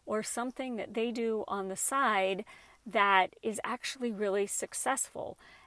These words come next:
And, you know, we're all walking around doing our <laughs> daily routine, not realizing that somebody who's in the grocery store or someone who's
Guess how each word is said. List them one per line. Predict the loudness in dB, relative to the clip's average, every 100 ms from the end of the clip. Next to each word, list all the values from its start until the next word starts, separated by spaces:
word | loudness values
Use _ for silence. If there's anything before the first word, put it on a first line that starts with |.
| -2
And, | 2 2 0 -4 _ _ _ _ _ _ _ -6
you | -2
know, | 0 0 0 -4 _ _ _ _ _ -8
we're | 4 8
all | 8 8
walking | 6 2 2 -6
around | -2 0 0 0 -2
doing | -2 0 2
our | 0
<laughs> |
daily | 0 0 0
routine, | -2 -4 -4 -6 -6 -6 -10 -16 -18 -4
not | 2 4 4 4
realizing | 4 6 6 4 0 -2 -2 -4 -8
that | -2 2 4 2 0 -10 _ _ _ _ _ _
somebody | -2 2 4 4 2 0
who's | -2 0 -2
in | -2 -4
the | -2
grocery | 0 0 -2 -4
store | -4 0 2 4 2 2
or | 0 0
someone | 0 -2 -4 -4
who's | -2 0 0 0